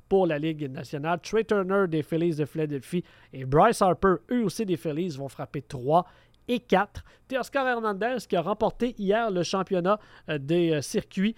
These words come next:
euh, et l'ancien des Blue Jays, va frapper au huitième rang. Quand on regarde, <laughs> écoute, quand on regarde, euh, l'alignement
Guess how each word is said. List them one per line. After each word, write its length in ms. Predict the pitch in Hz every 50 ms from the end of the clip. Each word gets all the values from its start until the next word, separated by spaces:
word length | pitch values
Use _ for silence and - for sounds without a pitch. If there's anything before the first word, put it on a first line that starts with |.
| - - - - - -
euh, 240 | 147 147 156 151 147 147 147 147 151
et 100 | 160 160
l'ancien 360 | 160 180 175 160 - - 190 202
des 120 | 190 170
Blue 220 | 151 156 160 151
Jays, 340 | 131 151 160 180 170 139 143 - - _ _ -
va 180 | 135 156 165
frapper 440 | - - 156 151 - - 175 180 - _ _
au 220 | - 202 196 202 - -
huitième 600 | 156 147 147 143 151 180 170 - - 180 151 139
rang. 160 | 131 139 170 190 - - - - _ -
Quand 160 | - 170 160 190
on 80 | 185
regarde, 360 | 156 139 190 202 208 202 170 - -
<laughs> 60 | -
écoute, 300 | - 170 - 196 202 196 - - - _ _ _ _ _ _ _ -
quand 200 | - 147 139 -
on 60 | 160
regarde, 420 | 156 156 165 180 196 196 180 165 156
euh, 320 | 151 147 139 139 139 131
l'alignement 600 | 135 135 156 165 170 165 160 156 156 156 175 196